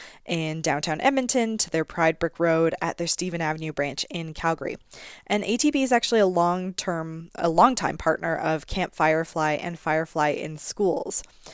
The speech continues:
So if you've seen A T B's Pride MasterCard ads, chances are it made you cry with its Accepted Everywhere message.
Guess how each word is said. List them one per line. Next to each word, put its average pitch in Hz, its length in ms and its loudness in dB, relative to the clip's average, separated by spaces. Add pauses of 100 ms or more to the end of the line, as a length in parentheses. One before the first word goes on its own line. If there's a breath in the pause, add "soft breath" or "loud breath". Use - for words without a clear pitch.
(240 loud breath)
So 196 300 10
if 185 220 2
you've 254 140 -2
seen 226 300 -2
A 196 140 -2
T 214 140 -2
B's 196 220 -4
Pride 185 260 2
MasterCard 175 520 0
ads, 165 420 2
chances 180 400 -2
are 208 200 4
it 208 100 2
made 202 260 -2
you 254 80 -2
cry 185 320 6
with 190 160 0
its - 160 -4
Accepted 196 500 0
Everywhere 170 480 2
message. 170 520 0